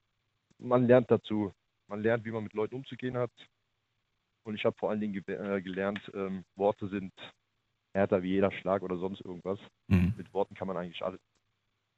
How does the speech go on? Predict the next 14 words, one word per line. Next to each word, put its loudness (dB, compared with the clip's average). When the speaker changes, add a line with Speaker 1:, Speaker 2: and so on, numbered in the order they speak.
Speaker 1:
Man -8
muss -8
halt 2
nur -6
wissen, -10
welche -8
Worte -6
man -12
nimmt, -20
in -14
welcher -2
Situation -12
und -12
wo. -10